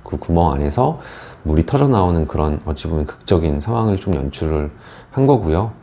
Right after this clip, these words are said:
그 다음에 그 안에서의 이제 보거라든지 탁구공이 튀어나오면서 바닷속 안에 또 다른 북어, 보거와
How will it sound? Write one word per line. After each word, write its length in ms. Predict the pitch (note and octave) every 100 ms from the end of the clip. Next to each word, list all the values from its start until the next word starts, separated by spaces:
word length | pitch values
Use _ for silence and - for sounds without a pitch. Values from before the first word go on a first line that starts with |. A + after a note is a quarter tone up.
| - - - -
그 100 | F2
다음에 560 | F#2 F2+ F2+ F2+ F2+ E2+
그 140 | -
안에서의 640 | D2 F2+ A#2+ A2+ G2 E2+
이제 160 | D#2 E2
보거라든지 880 | - D#2+ F#2+ E2+ E2 D2+ D2 E2+ D2+
탁구공이 480 | - - C3 A#2
튀어나오면서 840 | A2 C#3+ C3 A2 G2+ F#2+ G2+ F#2+ - - - - - -
바닷속 560 | - A#2+ C3 - C#3+ F2+
안에 460 | D#2+ G#2+ C#3 C#3+
또 120 | - E3
다른 400 | E3 D#3 D3+ B2+
북어, 420 | - E2+ G2 -
보거와 680 | - F2 G2 F#2+ B2 D#3+